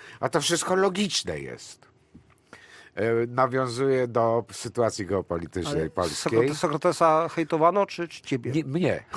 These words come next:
Speaker 1: <laughs> Że używam logiki. No
Speaker 2: Tak.
Speaker 1: oczywiście, że mnie. No jak można Sokra-, a nie no, Sokratesa też można. No jeśli, no, jeśli jego uczniowie mu, mówią, że ale przygotowaliśmy drogę ucieczki.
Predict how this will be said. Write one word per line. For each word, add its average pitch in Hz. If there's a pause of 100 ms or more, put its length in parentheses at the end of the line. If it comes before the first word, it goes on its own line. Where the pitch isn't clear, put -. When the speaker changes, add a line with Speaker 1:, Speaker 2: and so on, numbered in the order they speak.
(300)
Speaker 1:
<laughs> -
Że 139
używam 143
logiki. - (180)
No 147 (240)
Speaker 2:
Tak. 135
Speaker 1:
oczywiście, 143
że 120
mnie. 113
No 98
jak 95
można 80
Sokra-, 78 (320)
a 135
nie 202
no, 123
Sokratesa 92
też 117
można. 71 (640)
No 98
jeśli, 104
no, 107
jeśli 107
jego 110
uczniowie 107
mu, 104
mówią, 107
że 107 (280)
ale 131
przygotowaliśmy 139
drogę 151
ucieczki. 156